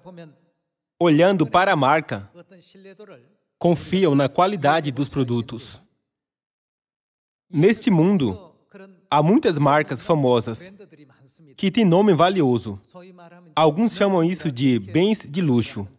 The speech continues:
As mulheres gostam de bolsas. Quais são as melhores marcas de bolsas? Aliás,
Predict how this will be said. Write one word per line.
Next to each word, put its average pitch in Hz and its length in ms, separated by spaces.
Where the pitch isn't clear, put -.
As 165 180
mulheres 175 420
gostam 156 400
de 135 100
bolsas. 135 640
Quais 214 220
são 120 420
as 147 180
melhores 170 400
marcas 135 460
de 120 80
bolsas? 135 520
Aliás, 156 720